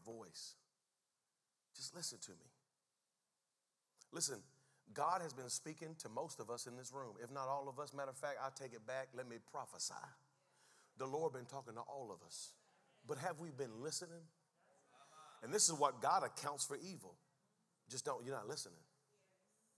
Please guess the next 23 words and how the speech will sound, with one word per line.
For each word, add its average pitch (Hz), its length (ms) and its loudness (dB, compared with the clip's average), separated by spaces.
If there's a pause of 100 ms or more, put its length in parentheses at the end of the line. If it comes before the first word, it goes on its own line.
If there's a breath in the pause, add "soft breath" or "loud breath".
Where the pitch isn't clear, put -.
(1040)
Listen, 139 220 -2
how 233 180 2
many 190 200 -2
of 147 120 -4
you 151 140 -4
in 139 80 -4
this 131 140 -4
room 123 200 -4 (140)
know 180 340 2
people 107 320 -14 (440 loud breath)
who 156 80 -2
would 143 200 -2
be 135 200 -2
doing 123 220 -4 (100)
better 147 260 0
in 143 80 -2
life 123 220 0 (500 soft breath)
if 113 160 -6
they 131 140 0
would 113 120 -4
have 98 100 -8
just 92 200 -6
listened? 98 380 2